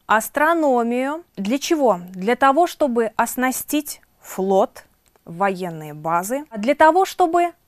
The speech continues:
построить систему образования на совершенно новом уровне.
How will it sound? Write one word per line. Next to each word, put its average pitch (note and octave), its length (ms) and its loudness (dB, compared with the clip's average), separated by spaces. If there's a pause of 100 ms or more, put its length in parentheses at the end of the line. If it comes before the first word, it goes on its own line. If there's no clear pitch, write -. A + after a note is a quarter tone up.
(160)
построить D4 720 0
систему C4 960 -4 (220)
образования A3 1200 0
на F#3+ 160 -12
совершенно G3 880 -8 (100)
новом F#3 540 -8 (360)
уровне. E3+ 580 -8